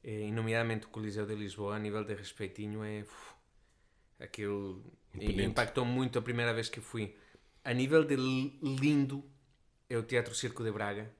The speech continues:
Speaker 2: Yeah.
Speaker 1: que é maravilhoso.
Speaker 2: Já lá estive também, incrível.
Speaker 1: E a nível de especial, é, hum, um teatro na, na Grécia, em Atenas, que fui lá tra-, tocar com a Dulce Pontes e que foi um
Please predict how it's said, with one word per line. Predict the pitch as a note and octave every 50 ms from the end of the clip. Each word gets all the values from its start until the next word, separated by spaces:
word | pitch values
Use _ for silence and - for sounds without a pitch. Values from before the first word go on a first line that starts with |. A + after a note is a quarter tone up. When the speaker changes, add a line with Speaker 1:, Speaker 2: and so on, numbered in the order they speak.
| _ _ _ - -
Speaker 2:
Yeah. | - - -
Speaker 1:
que | - G#2+
é | G2
maravilhoso. | G2+ G#2+ A2+ A#2 A2+ A2 - A2+ G#2 G2+ G#2 G#2 G#2 G#2+ - -
Speaker 2:
Já | - - G2+
lá | G2 G2
estive | - - G2 -
também, | - - F2+ F2+ F2 F2+
incrível. | F2+ - F#2 F2+ E2+ E2 E2+ - - - _ _ - _ _
Speaker 1:
E | C#3+ C3 C3+ C3+ C3+
a | C3+
nível | C#3+ D#3 D3+ D3 D#3 D3+ C#3+
de | D#3+ D3+
especial, | C#3+ - - D3 C#3 - - D#3+ D3 C3+ B2 A#2 A2 A2 A2 -
é, | - B2+ B2 B2+ B2+ B2+ B2+ B2+ B2+ B2+ B2+
hum, | B2+ B2+ B2 B2+ B2 A#2+ B2 C3 C3 - - - -
um | C3 B2+ B2+
teatro | A#2+ B2+ C3 B2 B2+ B2 B2+ B2+
na, | B2+ B2 A#2+ A#2+ A#2 A#2 A#2 A2+ A2+ A2+ A2 A2 G#2+ G#2+ G#2+ A2 A#2 - -
na | - A#2 A2+ A2+ A2+ G#2+
Grécia, | A2 A#2 A#2 A2+ A#2 - C#3 C#3 D3+ D#3 - - - - - - _ _ _ _ _ _ _ _ _ _ _ _ _ - - -
em | - A#2+ A2+ A2+
Atenas, | A2+ - A2 A2 A2 A#2+ A#2+ A#2 - - - - _ _
que | - - A2+ A2 G#2+ G#2+ G#2+ G#2 G#2 G#2 G#2 G#2 G2+ G2 G2+ -
fui | - G#2+
lá | G#2+ G#2+ G#2+ G#2 G#2+ G#2
tra-, | - A#2 A#2 A2+ F#2+ A2
tocar | - - - A#2 A2
com | - - A#2
a |
Dulce | G#2+ A2 G#2+ - -
Pontes | - - A2 G#2+ A2 G#2+ - - - - _
e | - G2+
que | - - -
foi | - - G#2+
um | G#2 G#2+ G#2+